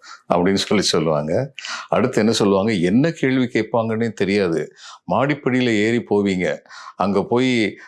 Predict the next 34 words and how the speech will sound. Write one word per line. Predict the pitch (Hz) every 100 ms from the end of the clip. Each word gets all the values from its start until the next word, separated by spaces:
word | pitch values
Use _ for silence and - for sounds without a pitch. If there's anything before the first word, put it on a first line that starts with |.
| -
அஹ், | 90 90 107
இன்டர்வியூக்கு | 135 127 107
போய் | - 117
உள்ள | 98 123
நுழைஞ்ச | 113 101 101
உடனே, | 110 135 95 - -
"நீ | - 107
ஏறி | 120 151 151
வந்த | 127 107
மாடியில | 95 110 113 104
வந்து, | 95 101
மாடிப்படியில | 90 107 117 110 98
ஏறி | 95 107
வந்தியே, | 98 92 104
எத்தனை | 101 143 143
படி | 127 117
இருந்துச்சுன்னு?" | 110 107 107
கேட்பாங்கலாம். | - - 101 - 233 - 208 - - -
நிறைய | 143 104 92 143 -
கதைகள் | 104 110 110
சொல்லுவாங்க. | 107 90 85 82 78 - - - - - - _ _ -
நான் | 98 107 104 98 92
போகும்போது | 117 123 147 151
நிச்சயமா | 110 165 165
ஃபுல் | 151 147
சூட் | 156 175 156 -
போட | 104 110
வேண்டியிருக்கும்னு | 104 95 92 101 90 98
நினைச்சு | -
ஃபுல் | 131 113
சூட் | - 104
வந்து | 87 92
தச்சுட்டு | 113 90 82 - 90
போயிருந்தேன். | 73 69